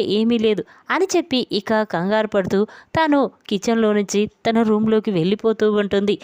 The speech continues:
అది చూసిన వేదవతి, "ఇదేంటి, ఈ అమ్మాయి ఇంతలా కంగారు పడుతూ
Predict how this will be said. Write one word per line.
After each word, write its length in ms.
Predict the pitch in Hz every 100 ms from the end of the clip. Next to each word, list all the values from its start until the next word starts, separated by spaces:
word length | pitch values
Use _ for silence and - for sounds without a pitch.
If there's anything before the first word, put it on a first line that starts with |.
| - - -
అది 200 | 233 302
చూసిన 280 | 294 247 214 202
వేదవతి, 580 | 185 190 208 208 196 196 - - -
"ఇదేంటి, 460 | 175 185 226 214 214 - _ -
ఈ 120 | 254
అమ్మాయి 400 | 202 185 226 254 -
ఇంతలా 400 | 165 190 226 233
కంగారు 440 | 233 226 226 220 226
పడుతూ 260 | 214 240